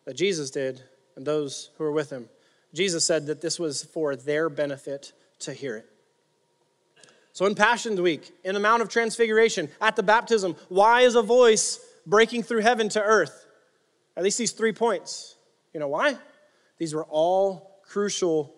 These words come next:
turning points in the life of Jesus.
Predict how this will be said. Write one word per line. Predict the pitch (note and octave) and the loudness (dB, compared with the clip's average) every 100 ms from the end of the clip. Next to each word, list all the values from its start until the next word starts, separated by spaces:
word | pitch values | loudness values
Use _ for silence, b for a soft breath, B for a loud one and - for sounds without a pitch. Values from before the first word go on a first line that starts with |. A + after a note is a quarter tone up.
| - | -10
turning | F#3+ F3+ E3 | -4 -2 -4
points | D#3+ D#3 D#3 | -6 -6 -6
in | - D#3+ | -8 -4
the | D3 | -2
life | C#3+ D3+ C#3+ - b | -2 -2 -6 -20 b
of | b B2+ | b -12
Jesus. | C#3 C3+ A#2 - - | -10 -10 -12 -16 -20